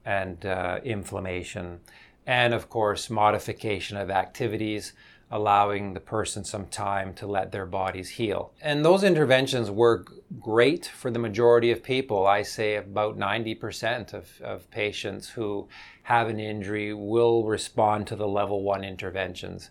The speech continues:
The injection level is what I call level two. So we're getting more invasive. We're penetrating the skin, therefore we have some risks when we do that, whereas level one interventions really have no risks that are, are concerning.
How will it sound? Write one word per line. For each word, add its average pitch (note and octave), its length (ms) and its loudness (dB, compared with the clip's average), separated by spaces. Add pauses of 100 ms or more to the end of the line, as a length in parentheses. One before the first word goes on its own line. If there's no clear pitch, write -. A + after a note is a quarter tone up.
(140)
The C3+ 160 -2
injection C#3+ 580 2
level A2 380 6
is G2+ 160 -2
what G#2+ 160 0
I G#2 140 4
call G2+ 260 2
level G2 240 -2
two. F#2 360 -4 (100)
So G#2+ 260 -2
we're A2 140 -2
getting B2+ 280 0
more A#2 220 2
invasive. A2 580 -2
We're G2 340 -2 (400)
penetrating A#2+ 640 2
the G#2 80 -4
skin, C3 500 0
therefore G2+ 420 -2
we F#2 140 -6
have F#2+ 280 -2
some A2 340 -4
risks G#2+ 440 -6
when G#2 140 -6
we F#2+ 100 -10
do G#2 240 -6
that, A#2 340 -2 (500)
whereas G#2+ 320 0
level G2 280 0
one G#2 200 2
interventions G2+ 760 -6
really G#2+ 220 0
have F#2 140 -4
no G2 200 -4
risks F#2+ 480 -6
that G2+ 260 -4
are, F#2+ 400 -4
are F2+ 340 -6
concerning. G2+ 540 -8